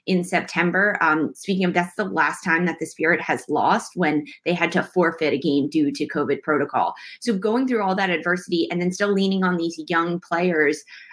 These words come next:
um, to be the attacking presence and to be the attacking force, I think it shows a lot about how strong they are,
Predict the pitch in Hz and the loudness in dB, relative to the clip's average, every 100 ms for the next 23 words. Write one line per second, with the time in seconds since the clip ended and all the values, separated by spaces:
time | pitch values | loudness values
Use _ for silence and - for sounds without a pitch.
0 | - 156 151 135 - 196 185 151 196 202 | -4 0 2 0 -2 -4 -2 0 0 4
1 | 165 156 - - 123 120 127 - 127 - | 2 2 0 -2 -2 -4 -6 -6 -8 -6
2 | 156 - - 196 196 180 170 160 160 156 | -8 -8 -2 0 2 0 0 -2 -2 -2
3 | 147 - 220 180 170 - - - - 190 | -4 -2 -2 -2 -6 -14 -20 -18 -4 -2
4 | 190 214 277 330 233 240 208 165 190 180 | 0 0 0 0 -2 -2 0 2 2 2
5 | 139 - 175 170 - 175 165 180 180 151 | 0 0 -2 -2 -4 0 2 4 2 2
6 | 143 139 143 160 | 0 2 2 0